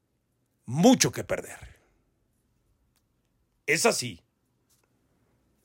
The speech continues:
Y punto. Y ya para terminar con el es así punto del día de hoy, nada más quiero establecer.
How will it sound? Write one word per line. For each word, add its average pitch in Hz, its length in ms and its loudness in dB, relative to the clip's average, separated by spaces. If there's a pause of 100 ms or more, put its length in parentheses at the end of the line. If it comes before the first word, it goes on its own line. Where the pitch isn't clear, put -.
(140)
Y 175 100 4
punto. - 540 -10 (2250)
Y 175 100 8
ya 220 160 10
para 190 220 6
terminar 165 580 6 (1200)
con 139 240 -4
el 143 220 2
es 175 160 4
así 170 200 4
punto 156 360 0
del 135 160 2
día 156 160 8
de 180 100 6
hoy, 165 340 4 (4000)
nada 185 180 8
más 185 120 2
quiero 175 200 6
establecer. 104 580 0